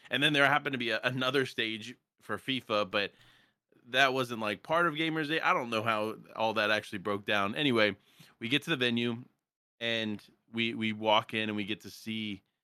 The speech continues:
we actually saw the Versus stage first, and then we went over to look at the B R stage, and my gosh, it was just, it was beautiful. And the way they did things was super cool. The, the tech was nice,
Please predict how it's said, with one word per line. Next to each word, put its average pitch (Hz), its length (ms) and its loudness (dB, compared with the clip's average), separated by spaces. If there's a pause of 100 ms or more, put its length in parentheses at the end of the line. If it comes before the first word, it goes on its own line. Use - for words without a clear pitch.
(220)
we 139 80 0
actually 151 220 -2
saw 147 160 2
the 117 80 0
Versus 113 500 -2
stage 127 460 -2 (180)
first, 147 460 0 (100)
and 110 300 -2
then 127 200 0
we 110 100 -2
went 104 200 -4
over 98 420 -2 (360)
to 120 80 -8
look 113 140 -2
at 101 80 -8
the 101 60 -4
B 104 180 -4
R 107 180 4
stage, 123 480 -2 (100)
and 104 260 0
my 127 840 0 (220)
gosh, 85 640 -6 (320)
it 131 140 2
was 123 260 2
just, 101 600 -2 (720)
it 131 100 2
was 139 180 4
beautiful. 98 720 -4 (420)
And 120 500 0 (920)
the 120 160 -2
way 139 280 4
they 165 180 2
did 139 260 -2
things 139 220 0
was 127 120 -4
super 135 360 -4
cool. 131 480 0
The, 107 280 -2
the 110 120 -2
tech 139 380 -2
was 120 140 -4
nice, 120 280 -2